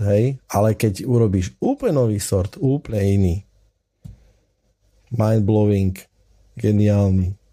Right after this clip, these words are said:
iný, hlúpy, tupý, to je jedno.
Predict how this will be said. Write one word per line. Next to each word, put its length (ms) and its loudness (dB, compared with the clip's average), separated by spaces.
iný, 340 0
hlúpy, 340 0
tupý, 380 -4
to 140 -6
je 180 2
jedno. 240 -6